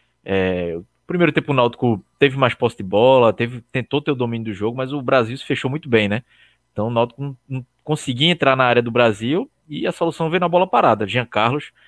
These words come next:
é, voltando a marcar um gol, não marcava desde setembro. É, enfim, foi, foi importante a participação dele no jogo todo, a gente pode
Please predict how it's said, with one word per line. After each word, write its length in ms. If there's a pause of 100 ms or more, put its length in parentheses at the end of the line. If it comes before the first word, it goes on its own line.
(260)
é, 420
voltando 500
a 40
marcar 260
um 120
gol, 500
não 180
marcava 400
desde 240
setembro. 580 (520)
É, 720 (920)
enfim, 440
foi, 360
foi 340 (100)
importante 480
a 40
participação 600
dele 180
no 100
jogo 240
todo, 340
a 60
gente 100
pode 340